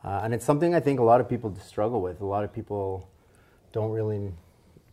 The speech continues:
like, what's the purpose? Why are we grinding all this time? What's actually going on? You know, and at the time I was, I was,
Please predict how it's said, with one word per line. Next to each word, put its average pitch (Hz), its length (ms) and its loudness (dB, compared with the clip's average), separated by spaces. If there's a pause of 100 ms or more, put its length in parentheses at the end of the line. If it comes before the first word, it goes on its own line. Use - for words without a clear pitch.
(400)
like, 98 380 -6
what's 110 160 -8
the - 80 -14
purpose? 107 420 -8
Why 107 140 -6
are 110 60 -4
we 104 80 -4
grinding 107 440 -4
all 107 120 -4
this 101 80 -6
time? 110 380 -8
What's 107 200 -8
actually 107 320 -8
going 107 260 -6
on? 107 360 -6 (440)
You 101 80 -10
know, 104 220 -6
and 101 100 -6
at 101 140 -14
the - 60 -20
time 110 240 -4
I 104 40 -4
was, 98 360 -6
I - 60 -10
was, 98 220 -6